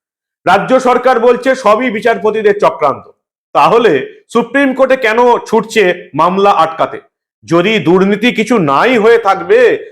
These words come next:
তাহলে রাজ্য সরকার, মমতা বন্দ্যোপাধ্যায় সরকার কেন প্রতিটা মুহূর্তে সুপ্রিম কোর্টে ছুটছে মামলার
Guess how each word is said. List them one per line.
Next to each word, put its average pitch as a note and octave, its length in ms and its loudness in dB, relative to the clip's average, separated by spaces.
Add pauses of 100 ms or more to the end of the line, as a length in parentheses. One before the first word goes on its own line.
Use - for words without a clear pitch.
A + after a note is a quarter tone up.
তাহলে F#3+ 260 4
রাজ্য G3+ 320 0
সরকার, A#3 400 -2
মমতা G#3+ 320 0
বন্দ্যোপাধ্যায় A3 600 0
সরকার G3+ 460 0
কেন G3+ 180 -2 (120)
প্রতিটা G#3 680 -2
মুহূর্তে G#3+ 380 0
সুপ্রিম G#3 440 -4
কোর্টে G#3 220 -2
ছুটছে G#3+ 480 -2 (200)
মামলার F#3 420 2